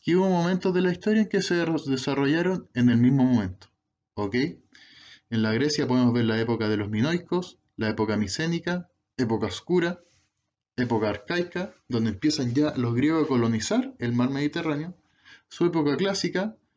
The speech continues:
en donde se fl-, eh, florece el aspecto político, con la democracia, y también donde empiezan a surgir grandes pensadores, filósofos, matemáticos, etcétera. Y por último, la época helenística,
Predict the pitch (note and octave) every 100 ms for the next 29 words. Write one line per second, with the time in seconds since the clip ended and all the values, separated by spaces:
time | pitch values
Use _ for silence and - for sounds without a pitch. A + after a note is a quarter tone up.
0 | _ _ - B2 B2 A#2+ C3 A#2+ B2+ B2
1 | A#2 - A#2 C3 D3 D#3 D3 D3 A2+ G#2
2 | - C#3+ C#3 B2 - A2 F3 - F#3 G#3
3 | A3 - _ - A2+ A2 A2+ A#2+ D#3+ F#3
4 | A3+ A#3+ - - - G#3+ G#3+ G3+ F#3+ F#3+
5 | F3+ E3+ E3 F3 F3 D#3+ D#3 D3 E3+ F3
6 | B2+ B2+ D3+ D#3 D#3+ E3+ - _ _ _
7 | - A#2+ A2+ A#2+ A2 C3+ C#3+ C#3 - A2
8 | B2 C3 B2 B2+ A#2+ G#2+ A2 A#2 B2 B2
9 | B2 - G#2+ - - _ _ _ _ _
10 | - - - _ - G3 G3+ G3+ - G3
11 | F#3 D#3 D#3+ D#3+ D#3 D#3 - _ - B2
12 | C3 G3+ - E3+ E3 G#3+